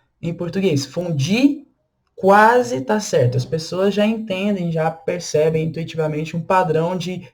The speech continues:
ir mais pro I do que pro U, quando a gente pronuncia. Mas, ó, a boca tem que ser do U e o som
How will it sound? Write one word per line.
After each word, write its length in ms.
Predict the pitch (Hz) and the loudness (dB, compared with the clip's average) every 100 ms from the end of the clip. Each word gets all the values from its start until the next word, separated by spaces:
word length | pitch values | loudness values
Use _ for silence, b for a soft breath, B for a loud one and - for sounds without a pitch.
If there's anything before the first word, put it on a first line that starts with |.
| - | -10
ir 100 | 170 | -6
mais 300 | 175 196 - | -4 -4 -6
pro 300 | - 220 175 | -2 0 0
I 280 | 196 226 b _ | -2 -4 b _
do 100 | 180 | -12
que 140 | 196 | -10
pro 380 | 190 208 226 220 - | -6 -2 -2 -4 2
U, 320 | 214 196 B B B | 4 4 B B B
quando 180 | _ 165 | _ -4
a 60 | 170 | -2
gente 260 | 170 180 | -2 -6
pronuncia. 720 | - 170 190 214 - 165 120 B B | -4 -2 -2 -4 -2 0 -2 B B
Mas, 340 | 147 151 165 160 | -8 -4 0 2
ó, 220 | 135 123 | 2 2
a 100 | 127 | 0
boca 440 | 131 135 196 226 214 | 0 6 6 6 0
tem 200 | - 190 | -4 -4
que 80 | |
ser 220 | 185 175 180 | -4 -6 -4
do 260 | 214 277 - | -6 -6 -2
U 360 | 190 214 277 - - | 0 2 -2 -12 -6
e 100 | 202 | -4
o 60 | |
som 480 | 214 - 160 165 214 | -4 -6 -4 -4 -4